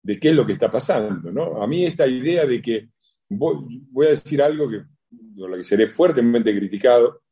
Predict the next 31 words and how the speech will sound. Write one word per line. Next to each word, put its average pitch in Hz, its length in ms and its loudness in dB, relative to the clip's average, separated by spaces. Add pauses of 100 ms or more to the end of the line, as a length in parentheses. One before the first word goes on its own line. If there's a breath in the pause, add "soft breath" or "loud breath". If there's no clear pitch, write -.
(300)
<laughs> - 840 -8
si - 240 0
tuviera 120 280 8
alguna 113 220 6
relevancia, 95 760 0 (380)
que 120 220 6
es 117 80 0
que 135 240 2
esta 147 200 4
cosa 151 200 4
de 120 140 4
que 104 120 0
tenés 131 280 2
que 127 80 0
hablar 120 200 6
con 110 200 -4
toda 123 160 6
la 107 120 0
gente 120 280 -8
y 104 40 -4
recorrer 101 460 -2
las 101 140 -2 (160)
calles 104 480 -4 (160)
y 90 100 -14
qué 107 140 -2
sé - 140 -6
yo, 85 340 -6 (500 soft breath)
eh, 110 640 6 (200)
sí 220 600 -4 (460)
y 160 160 -4
no, 151 260 2